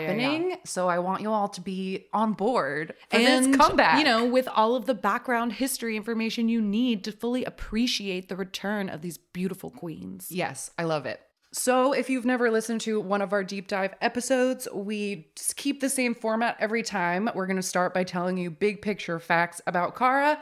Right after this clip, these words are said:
Speaker 1: Then we will introduce you to all of the members and then go through their timeline of discography as a group. Um, and then at the end, we will watch their most popular music video instead of doing a random game. And that's how it works.
Speaker 2: That's how it works. So let's get into
Speaker 1: Let's
Speaker 2: it.
Speaker 1: go.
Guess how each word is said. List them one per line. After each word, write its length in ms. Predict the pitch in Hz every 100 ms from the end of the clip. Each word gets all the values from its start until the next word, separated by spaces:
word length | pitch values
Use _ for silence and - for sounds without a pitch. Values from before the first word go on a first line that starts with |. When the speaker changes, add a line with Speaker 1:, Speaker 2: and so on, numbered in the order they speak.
| - - -
Speaker 1:
Then 180 | 190 185
we 80 | 185
will 140 | 170
introduce 520 | - 180 185 170 165
you 120 | 180 175
to 120 | 175
all 280 | - 156 180
of 120 | 170
the 60 | 170
members 580 | 190 240 285 330 370 - - -
and 160 | - 196
then 140 | 196
go 240 | 185 185 185
through 240 | 185 202
their 160 | 190 180
timeline 800 | - 151 156 185 208 220 240 247
of 200 | 175 165
discography 840 | 165 165 156 156 160 180 196 190 196
as 220 | 156 156
a 60 |
group. 460 | 160 170 226 320 - - - - - -
Um, 720 | 175 175 175 170 170 170 - -
and 140 | 175 196
then 100 | 190
at 100 | 190
the 140 | 202
end, 260 | 170 185 196
we 120 | 180
will 160 | 175
watch 320 | 165 160 156 -
their 160 | 170
most 240 | 156 151 -
popular 440 | 151 147 165 165
music 300 | 170 180 202
video 380 | 151 147 143 147
instead 260 | 143 -
of 140 | 143 135
doing 240 | 143 147
a 60 | 151
random 320 | 170 190 156
game. 400 | - - - -
And 160 | - 147
that's 200 | 135 -
how 200 | 143 143
it 60 | 156
works. 480 | 135 - - - -
Speaker 2:
That's 200 | - -
how 140 | 160
it 60 | 202
works. 380 | 208 233 -
So 140 | - 165
let's 260 | 180 190
get 160 | - 208
into 180 | 233 240
Speaker 1:
Let's 160 | 160 -
Speaker 2:
it. 60 |
Speaker 1:
go. 280 | 175 202 170